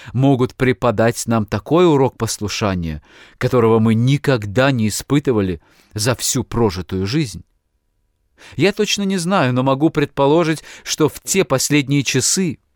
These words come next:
перед отделением души от плоти, душа может почувствовать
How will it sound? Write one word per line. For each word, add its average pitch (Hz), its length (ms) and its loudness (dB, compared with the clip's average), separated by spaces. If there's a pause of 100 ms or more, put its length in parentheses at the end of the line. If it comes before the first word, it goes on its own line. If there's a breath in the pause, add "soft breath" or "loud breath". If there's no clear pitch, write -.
(580 loud breath)
перед 170 340 2
отделением 151 800 2
души 147 680 0
от - 220 -8
плоти, 113 720 -2 (720 soft breath)
душа 139 340 0
может 160 320 0
почувствовать 143 880 -2